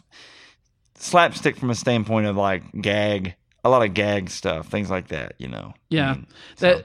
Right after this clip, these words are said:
Speaker 2: the, the, I'm sure the, this kind of thing has been done forever. I mean, for decades and decades. But the first one I remember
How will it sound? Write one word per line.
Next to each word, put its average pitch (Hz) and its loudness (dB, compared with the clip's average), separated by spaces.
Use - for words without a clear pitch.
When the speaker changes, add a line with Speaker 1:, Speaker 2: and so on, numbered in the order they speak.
Speaker 2:
the, 175 2
the, 180 0
I'm 180 2
sure 214 6
the, 175 0
this 202 2
kind 254 4
of 180 2
thing 185 4
has 151 4
been 143 4
done 135 4
forever. 127 0
I 131 0
mean, 131 2
for 135 0
decades 156 0
and 147 2
decades. 135 -2
But 165 -2
the 165 4
first 202 2
one 185 2
I 151 2
remember 165 4